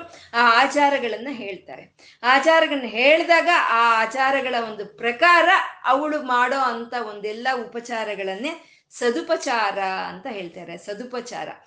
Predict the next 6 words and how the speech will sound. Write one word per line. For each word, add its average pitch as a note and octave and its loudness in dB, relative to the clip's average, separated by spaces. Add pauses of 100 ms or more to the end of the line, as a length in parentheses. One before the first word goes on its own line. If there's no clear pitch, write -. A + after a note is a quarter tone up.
(280)
ಆ G#3+ 2
ಸದುಪಚಾರ D#4 0 (180)
ಹೇಗೆ B3 0
ಬರುತ್ತೆ A#3 -4
ಅಂತ G#3 -10
ಅಂದ್ರೆ, G#3+ -6